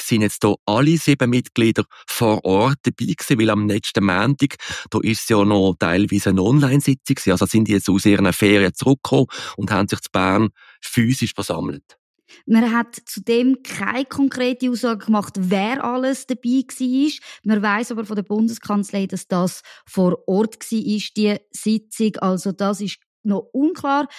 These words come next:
Speaker 2: Was man an Informationen bekommen hat, was Personal betrifft, ist, dass nicht die ganze Delegation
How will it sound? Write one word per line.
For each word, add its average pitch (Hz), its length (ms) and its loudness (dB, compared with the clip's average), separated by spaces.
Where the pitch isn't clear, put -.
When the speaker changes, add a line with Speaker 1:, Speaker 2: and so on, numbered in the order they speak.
Speaker 2:
Was 240 300 -2
man 240 180 2
an 202 120 2
Informationen 220 960 0
bekommen 254 360 -4
hat, 202 140 -2
was 190 220 -8
Personal 196 760 -4
betrifft, 285 480 -6
ist, 208 160 -6
dass 190 200 -4
nicht 196 580 -2
die 202 160 -8
ganze 202 400 0
Delegation 269 920 0